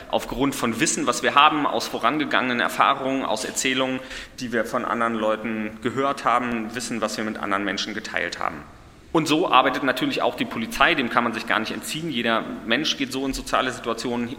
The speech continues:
hinein und das tun natürlich auch die Beamtinnen und Beamten. Dieses Erfahrungswissen kann sich also aus ganz unterschiedlichen Quellen speisen, eigenen Erfahrungen,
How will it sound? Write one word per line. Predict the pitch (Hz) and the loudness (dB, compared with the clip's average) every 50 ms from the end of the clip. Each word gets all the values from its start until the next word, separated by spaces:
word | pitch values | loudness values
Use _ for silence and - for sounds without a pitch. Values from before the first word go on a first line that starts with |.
| - | -6
hinein | - 120 117 120 120 131 135 131 | -4 2 4 6 6 6 4 2
und | 113 117 113 | -2 -2 -4
das | 123 113 120 | -4 -4 -4
tun | - - 127 | -6 -6 -6
natürlich | 113 107 110 - 123 - - | -4 -4 -4 -6 -6 -6 -6
auch | - - - | -6 -8 -8
die | - 113 | -6 -4
Beamtinnen | - - - - 98 - - - 113 113 107 107 | -2 -2 -2 -2 -4 -8 -8 -8 -6 -6 -6 -6
und | - - 104 101 101 - - - - - - - - - - - | -6 -6 -8 -8 -8 -10 -12 -18 -20 -20 -20 -20 -20 -20 -4 0
Beamten. | - - - 110 120 - - - - - - - - - - - - - - - - - - - - - - - - - - | 2 2 2 2 0 -2 -6 -10 -12 -14 -14 -16 -18 -20 -20 -20 -20 -20 -20 -20 -20 -20 -20 -20 -20 -20 -20 -20 -16 -8 -4
Dieses | 156 156 151 151 | -2 0 2 4
Erfahrungswissen | 139 139 - 151 156 180 185 - - 170 165 - 175 160 151 | 4 6 8 8 6 6 6 2 0 0 0 0 0 0 4
kann | - 151 151 147 | 4 4 4 4
sich | 147 143 - | 2 2 2
also | 127 131 120 135 131 110 | 2 2 2 2 2 2
aus | 117 123 - | 2 0 2
ganz | - 131 123 143 | 0 0 0 0
unterschiedlichen | 135 143 139 - 135 123 123 127 113 | -2 -2 0 0 -2 -2 -2 -4 0
Quellen | - 170 170 196 208 196 | 2 2 2 2 2 0
speisen, | - - - 147 160 165 160 165 - | 0 2 2 2 2 2 2 2 2
eigenen | 107 135 143 165 160 143 117 | 4 4 4 2 0 0 0
Erfahrungen, | 117 - - 143 120 123 139 139 139 139 139 143 139 135 | -2 0 0 2 2 2 2 0 0 -2 -2 -2 -2 -4